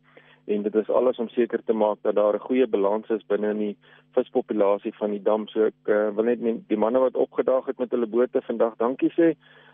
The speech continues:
dat hulle ook vir ons steun in hierdie projek om ook die dam, eh, so gesond te kan hou, want, eh, Loskopdam is baie bekend vir sy groot swartbaars.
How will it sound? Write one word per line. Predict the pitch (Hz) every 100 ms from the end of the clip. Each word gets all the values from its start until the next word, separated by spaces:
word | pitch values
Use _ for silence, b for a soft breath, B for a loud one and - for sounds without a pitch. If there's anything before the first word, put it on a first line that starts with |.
| b
dat | 101 -
hulle | 113 113
ook | 110 -
vir | 113
ons | 110 -
steun | 123 120 113
in | 104
hierdie | 110 117
projek | 117 107 104 - b b b
om | - 107 107
ook | 110 - 110
die | 110 101
dam, | 98 107 104 98 -
eh, | 98 98 98 101 -
so | 110
gesond | - - 113 110
te | 104
kan | 107 101
hou, | 104 101
want, | 101 -
eh, | - 101
Loskopdam | 98 113 139 107 117 117
is | 90
baie | 98 107
bekend | 104 107 110 104
vir | - 101
sy | 104
groot | 101 - 113 107 _ _ b b _
swartbaars. | - 120 127 98 113